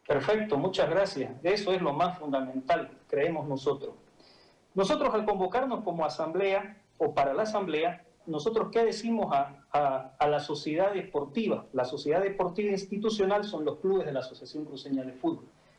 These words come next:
Entonces, nosotros aplicamos lo que dice el artículo treinta y tres del Estatuto de la Asociación Cruceña de Fútbol, porque no nos vamos a, a desprender de este, de este, de este estatuto. Decimos que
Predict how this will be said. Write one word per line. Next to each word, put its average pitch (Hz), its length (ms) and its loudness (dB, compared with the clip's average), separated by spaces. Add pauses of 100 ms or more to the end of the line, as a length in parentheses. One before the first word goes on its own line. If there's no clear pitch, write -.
(120)
Entonces, 208 580 2 (320)
nosotros 226 420 0
aplicamos 220 640 0
lo 180 140 -4
que 165 140 0
dice 220 200 -2
el 175 80 0
artículo 185 560 -2
treinta 127 460 -2
y 120 120 -6
tres 214 460 0 (160)
del 123 160 -2
Estatuto 208 640 0
de 175 80 2
la 139 80 0
Asociación - 580 -4
Cruceña 175 440 0
de 180 100 -4
Fútbol, 240 420 -2 (300)
porque 170 260 2
no 185 140 2
nos 208 120 0
vamos 185 300 0
a, 135 380 -2
a 143 140 0
desprender 143 600 0
de 143 140 -2
este, 139 440 -6
de 151 100 -2
este, 143 200 -4 (600)
de 147 80 2
este 143 140 -4
estatuto. 117 440 -2 (840)
Decimos 277 560 2
que 277 340 -4